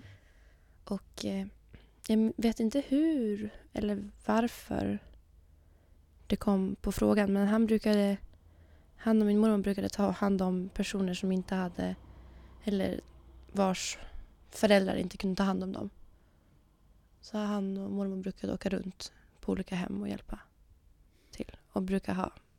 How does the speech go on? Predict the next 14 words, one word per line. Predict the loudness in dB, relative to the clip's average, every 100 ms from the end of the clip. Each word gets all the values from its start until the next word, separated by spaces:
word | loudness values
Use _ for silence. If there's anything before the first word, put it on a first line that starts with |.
| -4
barn | 0 0 -2
hemma | -6 -6 -8 -12
ibland. | -10 -8 -10 -12 -20 -20 -20 -18
Som | -4 0 2
min | 2 2
mamma | 2 2
och | 0
min | -2
moster, | -4 -6 -10 -12 _ _ _ _ _ _ _ _ _
tror | -4 -2
jag, | -2
levde | -6 -6 -6
ibland | -6 -8 -8
med, | -8